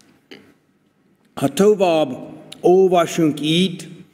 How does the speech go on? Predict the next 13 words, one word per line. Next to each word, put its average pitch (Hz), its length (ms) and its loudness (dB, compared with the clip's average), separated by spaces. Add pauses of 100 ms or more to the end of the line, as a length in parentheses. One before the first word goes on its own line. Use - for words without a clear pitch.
(240)
azt 180 400 -2
látjuk 160 560 0
itt 165 240 -6
az 143 140 -2
első 175 460 0
pár 156 420 0
versben, 156 680 0
a 143 40 -2
hetedik 160 600 -4
versben 139 520 -2
olvasom 143 680 0
most, 156 580 0 (680)
um, 123 680 -2